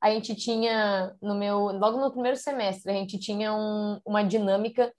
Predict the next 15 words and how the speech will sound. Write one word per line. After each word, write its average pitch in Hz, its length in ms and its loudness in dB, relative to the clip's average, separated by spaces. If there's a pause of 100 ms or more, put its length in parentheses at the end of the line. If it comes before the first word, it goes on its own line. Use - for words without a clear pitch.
(300)
do 202 80 2
professor 202 520 0
de 196 280 0
pedagogia 190 460 2
do 190 80 -2
esporte, 220 600 -4 (300)
em 208 120 -2
que 214 120 0
a 220 80 4
gente 220 360 -2
tinha 233 300 -2
que 233 100 -12
fazer 214 560 4
uma 226 280 0
aula, 233 420 4